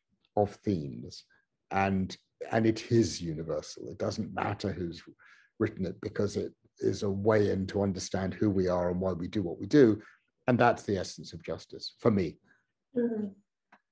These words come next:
Speaker 2: Uh, well, that, um, that brings us very nicely to my next question. Um, in an interview from last year, in response to a question of,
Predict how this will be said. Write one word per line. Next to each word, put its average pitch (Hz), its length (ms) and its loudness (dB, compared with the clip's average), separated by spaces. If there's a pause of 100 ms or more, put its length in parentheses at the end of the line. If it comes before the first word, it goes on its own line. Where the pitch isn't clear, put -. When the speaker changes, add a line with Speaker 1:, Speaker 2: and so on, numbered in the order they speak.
(1000)
Speaker 2:
Uh, 202 260 4
well, 240 140 10
that, - 220 8 (240)
um, 202 640 -2 (160)
that 214 240 -2
brings 226 180 0
us 202 140 -4
very 196 140 -2
nicely 190 260 -6
to - 120 -12
my 180 100 -2
next - 360 -4
question. 208 560 -6 (680)
Um, 202 720 0 (160)
in 247 160 12
an 247 80 10
interview 247 400 4
from 220 280 0
last 226 400 4
year, 208 200 8 (100)
in 208 280 2
response 247 600 2
to 214 80 2
a 208 80 -2
question 208 400 -2
of, 190 280 2